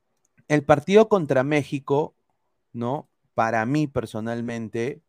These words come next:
acá tengo el esquema para que la gente lo vea también. El partido de México, para mí, Cueva,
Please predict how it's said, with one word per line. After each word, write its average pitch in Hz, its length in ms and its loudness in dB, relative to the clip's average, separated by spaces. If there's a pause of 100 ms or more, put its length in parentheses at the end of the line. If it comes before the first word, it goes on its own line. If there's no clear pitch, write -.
(240)
acá 113 480 -4
tengo 110 200 -8
el 107 100 -8
esquema 107 600 -10
para 90 320 -12
que - 140 -14
la 95 100 -12
gente 101 280 -14
lo 92 160 -10
vea 92 200 -8
también. 90 420 -12 (840)
El 123 180 -2
partido 135 420 2
de 160 100 2
México, 151 640 -2
para 113 240 2
mí, 135 340 -2
Cueva, 131 600 2